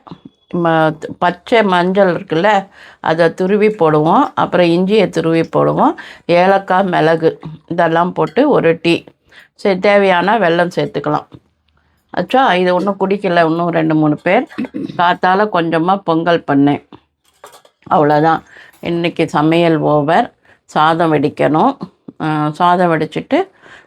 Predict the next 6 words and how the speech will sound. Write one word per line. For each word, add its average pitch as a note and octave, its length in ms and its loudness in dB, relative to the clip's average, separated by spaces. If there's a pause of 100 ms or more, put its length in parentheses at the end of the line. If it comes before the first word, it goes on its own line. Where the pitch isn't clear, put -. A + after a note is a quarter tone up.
அப்புறம் G#3+ 520 -2 (120)
என்ன F3 300 0
வேலை D#3+ 280 0
இருக்கோ D3+ 220 -4
அதை E3 180 0
பார்க்கணும். D3+ 640 -2